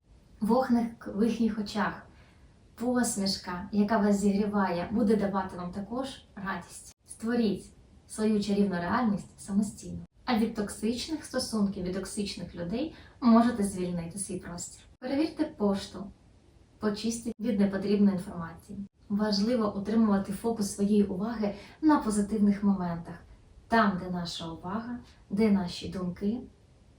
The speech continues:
туди буде на всесвіт і направляти. Саме в цей час важливо проживати період на високих вібраціях,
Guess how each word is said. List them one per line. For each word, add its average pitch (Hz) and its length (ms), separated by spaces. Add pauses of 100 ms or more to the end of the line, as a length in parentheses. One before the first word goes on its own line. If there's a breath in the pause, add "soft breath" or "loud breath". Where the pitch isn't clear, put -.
(240)
туди 220 240
буде 175 380
на 175 60
всесвіт 220 640
і 202 60
направляти. 190 600 (120)
Саме 214 220
в 196 40
цей 196 260
час 226 420
важливо 208 380
проживати 190 580
період 208 420 (280 loud breath)
на 311 220
високих 220 580
вібраціях, 180 560